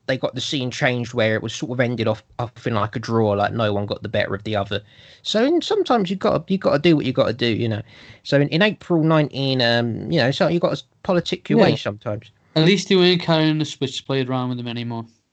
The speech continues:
Speaker 1: E-, exactly,
Speaker 2: It's come a
Speaker 1: exactly.
Speaker 2: long way.
Speaker 1: Come a long way. In, in April nineteen sixty-seven, uh, the Green Hornet was cancelled. Um, as you say, yeah, only one series of the show was made. Um, so Bruce Lee thanked, uh, William Dozer for the opportunity,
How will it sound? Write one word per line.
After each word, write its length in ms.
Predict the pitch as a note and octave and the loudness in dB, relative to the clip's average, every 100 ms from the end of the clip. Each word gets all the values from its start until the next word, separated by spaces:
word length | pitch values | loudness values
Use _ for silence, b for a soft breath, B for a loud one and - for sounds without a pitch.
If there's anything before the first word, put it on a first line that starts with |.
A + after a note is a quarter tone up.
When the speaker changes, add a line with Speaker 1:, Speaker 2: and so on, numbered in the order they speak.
| _ _ | _ _
Speaker 1:
E-, 160 | D3+ E3+ - | -6 -4 0
exactly, 520 | F#3 E3+ G#3 F3+ C#3+ | 2 4 2 2 0
Speaker 2:
It's 120 | B2+ | 0
come 260 | E3 F#3 F3+ | 0 2 4
a 40 | |
Speaker 1:
exactly. 40 | F3 | 6
Speaker 2:
long 280 | E3 E3 | 6 2
way. 260 | A#2 A#2 B2 _ _ _ _ | -6 -10 -10 _ _ _ _
Speaker 1:
Come 240 | - D#3 E3+ | -4 0 2
a 60 | |
long 240 | E3 E3 D3 | 4 2 2
way. 240 | D#3+ A#2+ b b b b b - | 0 -2 b b b b b -6
In, 120 | F3 | -4
in 180 | F#3 G#3 | -2 -2
April 440 | A#3 - - F#3 | -2 -4 -4 0
nineteen 360 | F3+ F3 E3 D#3+ | 0 0 0 -4
sixty-seven, 800 | - B2 - C3+ - C#3+ G#2+ A2 - | -4 -10 -10 -8 -4 -2 -4 -6 -4
uh, 180 | A#2 A2+ | -2 -2
the 80 | |
Green 320 | B2 D3 C#3+ C3 | -2 0 0 0
Hornet 440 | C#3 B2 A2+ - | 0 0 0 -2
was 200 | A#2+ A2 | -2 -2
cancelled. 500 | - D3 A2 A2 A2+ B B B | 0 0 -2 -8 -10 B B B
Um, 160 | A2+ A2+ A2+ | -6 -4 -2
as 140 | B2+ | -2
you 60 | B2+ | 0
say, 180 | F3 | 0
yeah, 240 | A#2 B2+ B2 | 2 0 0
only 180 | C#3 C#3 | -2 -2
one 240 | C3 A#2+ | -2 -2
series 380 | A2+ C3+ A2+ G#2+ | -4 -4 -4 -4
of 80 | A2 | -10
the 60 | |
show 240 | G#2+ A#2+ G#2+ | -6 -2 -2
was 320 | G#2 G#2+ A2+ | -4 -8 -4
made. 300 | A#2 A2 A2 B B B B | -4 -4 -8 B B B B
Um, 320 | A2+ A#2+ A#2 | -4 -2 -4
so 260 | A#2+ D3 C3+ - - | 0 2 2 -2 0
Bruce 320 | F#3 D3+ - | 2 2 2
Lee 180 | C#3+ C3+ | 0 0
thanked, 600 | - D3 B2+ - - - _ _ - | -2 0 0 -4 -14 -16 _ _ -8
uh, 140 | A#2 | -6
William 420 | A#2+ C3+ C3 A#2 A2+ | -2 0 0 0 2
Dozer 320 | B2 A2+ A#2 | 2 0 -4
for 120 | - | -6
the 80 | G#2+ | -6
opportunity, 720 | - - - B2 A2+ - A2+ | -6 -8 -4 -4 -4 -6 -10